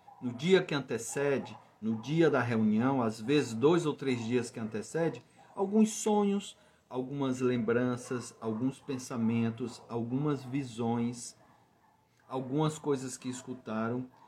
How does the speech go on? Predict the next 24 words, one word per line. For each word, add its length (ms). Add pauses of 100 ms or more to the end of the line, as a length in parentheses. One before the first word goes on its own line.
(140)
que 80
eles 240
não 220
sabem 480
do 140
que 120
se 200
trata, 500
não 200
entendem, 420
mas 240
quando 280
acontece 840
a 60
reunião 380
mediúnica, 600
ou 40
está 220
acontecendo, 720 (600)
aquilo 880 (140)
ele 260
vai 440 (260)
relembrando, 1300 (600)
mostrando 960